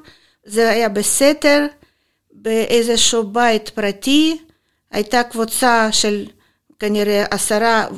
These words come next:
אולי יותר אנשים, הלכו בערב יום כיפור וחזרו בסוף, כאילו,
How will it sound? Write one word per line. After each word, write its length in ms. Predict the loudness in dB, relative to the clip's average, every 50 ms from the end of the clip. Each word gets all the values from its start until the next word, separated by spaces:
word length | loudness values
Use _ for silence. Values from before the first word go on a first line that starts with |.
| -4 0
אולי 240 | 2 2 4 4 2
יותר 460 | 2 0 0 -2 0 0 0 0 0
אנשים, 640 | -2 -2 0 0 2 2 2 2 2 2 0 -2 -8 -18 _ _ _ _ _ _ _
הלכו 560 | -6 -6 -6 -6 -4 -4 -2 -2 -2 -2 -6 -12 _ _ _ _
בערב 520 | -8 -6 -6 -4 0 2 4 4 4 4 4
יום 240 | 4 4 4 4 2
כיפור 440 | 0 -2 -4 -4 -2 0 0 0 0 -2 -2 -2
וחזרו 760 | -2 -2 0 0 0 0 0 0 0 2 0 0 -2 -4 -8 -16 _ _ _ _ _ _
בסוף, 1000 | -4 2 4 4 4 4 4 4 2 0 -2 -4 -6 -2 2 2 2 2 2 -2 -6
כאילו, 400 | -4 -2 0 0 0 0 -2